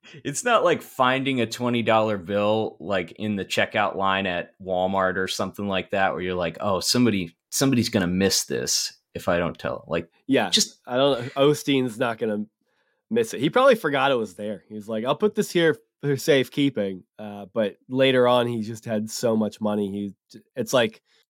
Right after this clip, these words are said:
Speaker 2: it's like when you find a twenty in your coat pocket the next year, like, winter rolls by.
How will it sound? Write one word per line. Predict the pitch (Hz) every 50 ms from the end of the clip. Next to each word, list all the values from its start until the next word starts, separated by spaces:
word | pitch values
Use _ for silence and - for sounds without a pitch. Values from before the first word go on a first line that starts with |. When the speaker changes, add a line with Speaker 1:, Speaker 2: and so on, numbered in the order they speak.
| _ _ _ _ -
Speaker 2:
it's | - 123 113 147
like | 139 131
when | 139 139
you | 135 123
find | - - 135 135 135
a | 127
twenty | 110 - - - 117 113 117 123 135 135
in | 127 120
your | 113 107
coat | - - - 123 117 -
pocket | - 120 113 110 113 - 131 131 113 127
the | 117 107
next | 107 107 104 107 - -
year, | 110 107 104 107 120 123 _ -
like, | 110 101 - -
winter | 110 110 107 120 120
rolls | 117 120 120 120 117 113
by. | 131 127 123 127 127 127